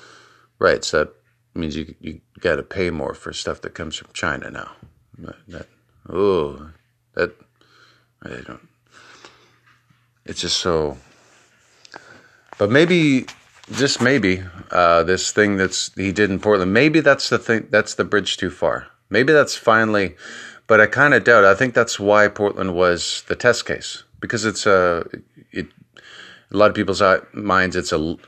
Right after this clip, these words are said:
quote unquote liberal city, even though it's, it's not. It, it's a,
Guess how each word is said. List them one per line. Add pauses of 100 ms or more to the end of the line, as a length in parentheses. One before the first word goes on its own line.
(140)
quote
unquote
liberal
city, (180)
even
though
it's, (380)
it's
not. (100)
It,
it's
a,